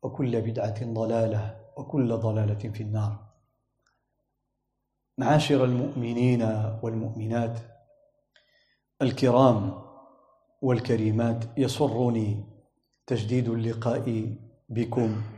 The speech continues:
في هذا البيت من بيوت الله. Je suis très, très content de vous revoir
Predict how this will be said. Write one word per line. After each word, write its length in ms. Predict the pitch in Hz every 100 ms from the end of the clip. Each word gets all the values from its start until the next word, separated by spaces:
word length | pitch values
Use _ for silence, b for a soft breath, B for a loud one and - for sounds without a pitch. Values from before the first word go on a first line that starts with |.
| - _ _ _ _ _ _ _ _
في 340 | - - 131
هذا 240 | 123 123 120
البيت 600 | 113 131 117 104 - -
من 120 | 143
بيوت 360 | 120 117 113 117
الله. 500 | 107 113 104 - - - _ _ _ _ _ _ _ _ _ _ _ _ _ _ _
Je 120 | _ -
suis 200 | 123 -
très, 220 | - 123
très 440 | - 120 113 -
content 380 | - 117 120 123
de 80 | 113
vous 160 | 107
revoir 480 | 104 117 104 120 110